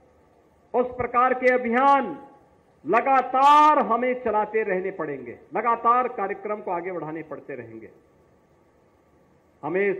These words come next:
सम और विषम परिस्थिति में कोई हमारे मूल्यों के, से डिगा न प-, सकता हो, कोई हमें, हमारी भावनाओं के साथ खिलवाड़ न कर सकता हो, ये हम अवश्य प्रयास करें। क्योंकि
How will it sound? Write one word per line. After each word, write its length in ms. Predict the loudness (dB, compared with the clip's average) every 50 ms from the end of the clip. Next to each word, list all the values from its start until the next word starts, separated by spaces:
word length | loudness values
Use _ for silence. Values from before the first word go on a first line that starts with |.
| -8
सम 260 | -6 -2 -2 0 2
और 140 | 2 2 2
विषम 320 | 2 -4 -4 -4 -4 -6 -6 -8 -6
परिस्थिति 460 | -6 -6 -6 -6 -10 -6 -6 -6 -6
में 240 | -4 -6 -6 -4 -2
कोई 220 | -2 0 0 0
हमारे 380 | 0 -2 -2 -4 -2 0 0 0
मूल्यों 380 | 0 -2 -4 -2 -2 -4 -4
के, 140 | -4 -6 -8
से 680 | -8 -10 -18 -20 _ -20 -20 -20 -20 _ _ -4 -4 -2
डिगा 300 | -2 -4 -2 0 -2 0
न 100 | -2 -2
प-, 180 | -6 -6 -8 -12 -12 -12 -8
सकता 280 | -8 -8 -6 -4 0 2
हो, 280 | 2 2 2 2 -2 -4 -8 -14 -20 -20 _ _ _ _ _ _ _ _ _ _ _ _ _ _ _ _ _ _ _ _ _ _ _ _ _ 2 4
कोई 280 | 6 6 6 4 4 2
हमें, 580 | 2 2 2 2 4 4 4 4 2 0 -4 -14 -20 -20 -20 _ _ _ _ _ _ _ _ _ _ -6
हमारी 360 | -4 0 2 2 2 2 2 0
भावनाओं 460 | 0 2 2 2 2 0 0 0 0
के 100 | -2 -4
साथ 360 | -4 -2 0 0 0 -2 -4
खिलवाड़ 380 | -6 -4 -2 -2 0 0 0 0
न 120 | -2 -6 -6
कर 180 | -6 -6 -6 -6
सकता 380 | -8 -8 -12 -12 -10 -8 -6
हो, 180 | -4 -2 -2 -2
ये 140 | 0 0 0
हम 200 | 0 -2 -4 -4 -2
अवश्य 360 | 0 0 -2 -2 -4 -6 -6
प्रयास 320 | -6 -4 -6 -4 -4 -4 -6 -10 -14
करें। 220 | -14 -12 -12 -14 -16 -20 _ _ _ _ _ _ _ _ _ _ _ _ _ _ _ _ _ _ _ _ _ _ _ _ _ _ _ _ _ _ -6
क्योंकि 520 | -4 -4 -2 -2 -2 -2 -2 0 -2 -2